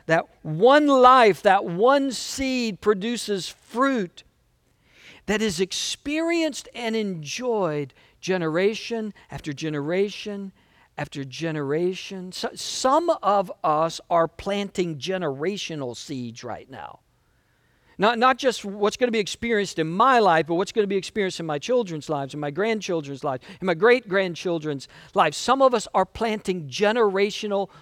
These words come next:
seeds. Don't get weary in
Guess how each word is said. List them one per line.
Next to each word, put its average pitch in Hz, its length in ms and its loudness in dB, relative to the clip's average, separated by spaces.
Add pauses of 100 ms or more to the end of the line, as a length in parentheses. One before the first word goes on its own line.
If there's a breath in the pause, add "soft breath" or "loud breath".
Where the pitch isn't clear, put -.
(120 soft breath)
seeds. 185 600 -2
Don't 220 680 2
get 220 360 4
weary 190 760 2 (720)
in 170 160 -2